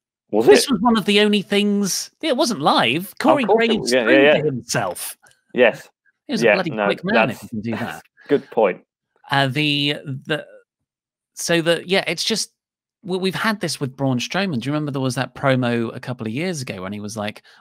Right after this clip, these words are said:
Speaker 2: "Oh, by the way, I tipped over a treehouse of a loads of kids who
Speaker 1: Oh,
Speaker 2: wouldn't
Speaker 1: yeah,
Speaker 2: let me
Speaker 1: and
Speaker 2: play in the
Speaker 1: everyone
Speaker 2: treehouse with them."
Speaker 1: died. Yeah, yeah,
Speaker 2: Yeah,
Speaker 1: yeah,
Speaker 2: and I
Speaker 1: yeah, yeah,
Speaker 2: murdered
Speaker 1: yeah.
Speaker 2: them all. And, like, we, this, that same stuff with Kane. It's like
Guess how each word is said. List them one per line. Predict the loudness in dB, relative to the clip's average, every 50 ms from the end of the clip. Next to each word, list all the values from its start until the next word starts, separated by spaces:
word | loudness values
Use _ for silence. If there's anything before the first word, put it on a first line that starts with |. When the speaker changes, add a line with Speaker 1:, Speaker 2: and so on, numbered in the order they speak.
| _
Speaker 2:
"Oh, | -8 -8 -4
by | -2 -2 -2 -2
the | -2 -4
way, | -6 -4 -4 -4 -6 -6 -10 -14 _ _ _ _ _ _ _ -12
I | -12 -10
tipped | -10 -10 -8 -6 -6 -6 -4 -2
over | 0 0 0 -2 -2 -4 -4
a | -4
treehouse | -4 -4 -4 -2 -2 -2 -4 -4 -6 -8 -8 -8 -8
of | -8 -8
a |
loads | -6 -6 -6 -6 -6 -8
of | -12 -12
kids | -10 -6 -4 -4 -2 2
who | 4 6
Speaker 1:
Oh, | 6 6
Speaker 2:
wouldn't | 6 6
Speaker 1:
yeah, | 6 6
Speaker 2:
let | 6 2
me |
Speaker 1:
and | 0 2
Speaker 2:
play | 2 2 2
in | 2
the | 0
Speaker 1:
everyone | 0 2 4 4 4 4 4
Speaker 2:
treehouse | 0 0
with | 2 4
them." | 6
Speaker 1:
died. | 6 6 6 6 4 2 0 -4 0
Yeah, | 2 4 4
yeah, | 6 6 4 4
Speaker 2:
Yeah, | 4
Speaker 1:
yeah, | 4 4 4 2 2 2
Speaker 2:
and | 2 2
I | 2
Speaker 1:
yeah, | 4
yeah, | 4 4
Speaker 2:
murdered | 6 6 6 6 4 2 -4
Speaker 1:
yeah. | -8
Speaker 2:
them | -10 -12 -12
all. | -12 -14 -16 -18 -20 -20 -20 -12 -8
And, | -4 -2
like, | -2 0 0
we, | -2 -2 -2 0 -2
this, | -2 -2 -2 -4 -4
that | -4 -4 -4 -4
same | -4 -4 -2 -2 -2 -4
stuff | -4 -4 -4 -4 -4
with | -6 -6 -6 _
Kane. | -8 -4 -2 -2 -2 -2 -4 -6
It's | -8 -10
like | -8 -8 -10 -10 -14